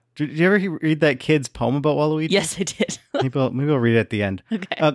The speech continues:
Speaker 1: but we're here today to, not just to talk about Waluigi. We're here talking about sports, Mario sports, the best kind of sports.
Speaker 2: Yeah, I would argue.
Speaker 1: Because this is the final episode in our arc called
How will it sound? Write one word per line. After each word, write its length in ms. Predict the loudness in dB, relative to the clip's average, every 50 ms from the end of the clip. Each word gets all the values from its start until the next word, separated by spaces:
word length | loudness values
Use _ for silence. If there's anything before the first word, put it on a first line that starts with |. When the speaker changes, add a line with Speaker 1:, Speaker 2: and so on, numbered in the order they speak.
| -2 -8 _ _
Speaker 1:
but 200 | -2 -2 -2 -4 _
we're 180 | -2 0 2 2
here 140 | 2 2 0
today 240 | 0 0 0 0 0
to, 200 | 0 0 -2 0 2
not 160 | 0 2 2
just 160 | 0 -2 -2
to 40 | 0 0
talk 120 | 0 2
about 120 | 2 2 2
Waluigi. 420 | 2 2 2 2 0 -2 0 0
We're 80 | 2 2
here 60 | 2
talking 260 | 2 2 0 2 0 0
about 280 | 2 2 2 2 0 -4 _ _ _ _ _ _
sports, 580 | -18 -4 0 2 2 2 0 -2 -8 -14 -16 -18 _ _ _ _ _
Mario 320 | 0 2 4 4 4 2 0
sports, 520 | -2 -2 -2 0 0 -2 -2 -6 -12 -18 -20 _ _ -2
the 80 | 0
best 200 | 2 2 0 0 0
kind 200 | 0 0 0 0
of 60 | -4
sports. 500 | -6 -4 -2 -2 0 -2 -2 -6 -12 -8 -4 -2 0 0
Speaker 2:
Yeah, 200 | 0 -2 -2 -6 -12 _ _ _ _ _ _ _ _ -2
I 60 | -2
would 100 | 0 2
argue. 320 | 0 0 0 0 -2 -4 -4
Speaker 1:
Because 300 | -4 -2 0 2 2 2
this 120 | 2 0 0
is 120 | -2 -2
the 120 | -2 -2
final 400 | 0 2 2 2 4 4 2 2
episode 440 | 0 -2 -4 -2 0 2 2 2 2
in 180 | 2 2 2 2
our 200 | 4 2 2 0 0
arc 320 | 0 0 0 -2 -6 -4
called 400 | 0 2 2 4 2 2 0 -4